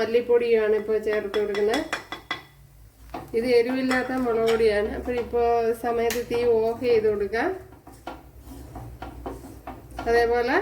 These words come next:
ഒരു കാൽ ടീസ്പൂൺ ഉലുവയും കൂടെ ചേർത്ത് കൊടുത്തിട്ടുണ്ട്. ഇതിനെ ഇനി നല്ലപോലെ ഒന്ന് മൂപ്പിച്ചെടുക്കണം. അപ്പോൾ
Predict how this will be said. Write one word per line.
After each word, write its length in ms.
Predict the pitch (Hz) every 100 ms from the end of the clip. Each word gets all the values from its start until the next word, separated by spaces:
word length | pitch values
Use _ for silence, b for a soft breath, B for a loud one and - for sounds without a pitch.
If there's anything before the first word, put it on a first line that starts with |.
| - - - - - - - 240
ഒരു 160 | 240 240 226 - - -
കാൽ 240 | 240 233 240 240
ടീസ്പൂൺ 540 | 240 233 226 233 254 247
ഉലുവയും 400 | 220 226 240 233 233
കൂടെ 160 | 214 214
ചേർത്ത് 300 | 202 202 190 202
കൊടുത്തിട്ടുണ്ട്. 640 | 185 175 175 - 160 156 - - - - - - - - - - - - - - - - - -
ഇതിനെ 240 | - 233 233
ഇനി 120 | 233 240 233
നല്ലപോലെ 640 | 214 226 240 233 220 220 220
ഒന്ന് 180 | 220 233 311 254
മൂപ്പിച്ചെടുക്കണം. 880 | 220 214 226 220 202 202 208 220 294 - - - - - - - - _ - - - - - - - - - _ - - - - - - - - - - - - - - _ _ - _ - -
അപ്പോൾ 160 | 240